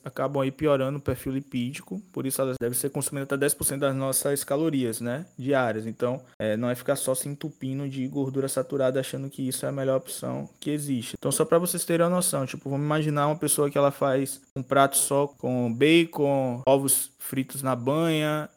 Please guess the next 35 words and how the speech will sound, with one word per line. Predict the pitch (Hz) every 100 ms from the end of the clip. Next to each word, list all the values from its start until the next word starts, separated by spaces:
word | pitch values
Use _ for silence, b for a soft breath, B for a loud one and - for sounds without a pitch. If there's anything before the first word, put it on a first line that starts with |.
| -
e | 143 143 139
elas | 139 143 135 - _
acham | 127 135 - 151
que | -
aquilo | 147 135 143 143
é |
mais | 143 139 139
saudável | 143 135 131 135 143 160 220 -
do | 131
que, | 123 131
por | 135
exemplo, | 131 127 131 135 139
você | 139 -
comer | 139 139
um | 135
prato | 131 135 127 143
de | 139
frango | - 147 151 175 185 185 -
grelhado, | 123 127 127 139 156 143
regado | 143 120 127 135
ali | 127 127
de | 131
vegetais, | 131 127 120 120 127 139 117 -
folhas, | - 110 131 139 120 117
alface, | 113 110 - 131 123 -
com | 123
azeite | 120 123 123
de | 127
oliva, | 120 123 151 131 120 -
uma | 107 107 107
castanha | 107 101 - 120
do | 110
Pará, | 110 104 117
por | 120 110
exemplo. | 107 113 131 131